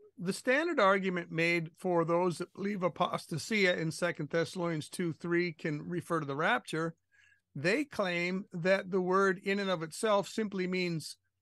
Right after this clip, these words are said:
uh, like, generic departure, and that it can,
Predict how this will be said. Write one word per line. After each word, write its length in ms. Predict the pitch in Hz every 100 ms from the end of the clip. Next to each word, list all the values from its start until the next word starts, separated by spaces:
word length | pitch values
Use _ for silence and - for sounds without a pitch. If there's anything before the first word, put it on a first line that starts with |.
| _ -
uh, 200 | 160 160 -
like, 300 | 170 165 139
generic 640 | 113 175 165 170 196 220 -
departure, 800 | 220 202 - 165 143 143 156 - _ _ _ _ _ _ _
and 300 | 185 196 190
that 180 | 190 196
it 140 | 196
can, 320 | - 208 185